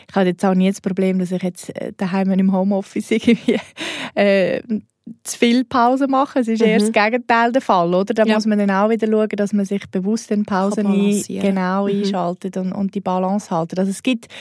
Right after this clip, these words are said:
Speaker 1: es gibt sicher Unterschiede zwischen Personen. Ähm, aber eben, ich glaube, das Umfeld halt, äh, von der Arbeit hat schon einen sehr grossen Einfluss, oder?
Speaker 2: Mhm.
Speaker 1: Und manchmal hat man wirklich einfach auch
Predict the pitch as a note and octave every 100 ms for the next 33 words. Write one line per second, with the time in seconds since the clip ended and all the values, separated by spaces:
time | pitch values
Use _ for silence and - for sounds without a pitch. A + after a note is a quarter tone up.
0 | - - C#4+ D4+ A#3+ A#3 A3+ G#3 A3 A3
1 | - G3 - G3 - F#3+ G#3 F#3+ E3+ D#3
2 | D#3 - - - - - - G3 F#3+ F#3
3 | F3+ - G3 G3 A3+ C#4+ B3 _ - -
4 | - F#3 F3+ - A3 A3+ C4+ C#4+ G#3+ F#3+
5 | G3 F3+ F3+ - - _ - G3 - G3
6 | G#3+ G#3 - G3+ F3+ E3+ - F#3+ F3 -
7 | - F#3 G3+ G#3+ E3+ F3+ G3+ G3+ - A3
8 | G3+ G3+ - A3+ A3+ G3 - - - -
9 | G3 D3+ F3+ G#3 - - _ G3+ F#3+ F#3
10 | G3+ G3+ F3+ E3 E3 - F#3+ D#3+ D#3 -
11 | - E3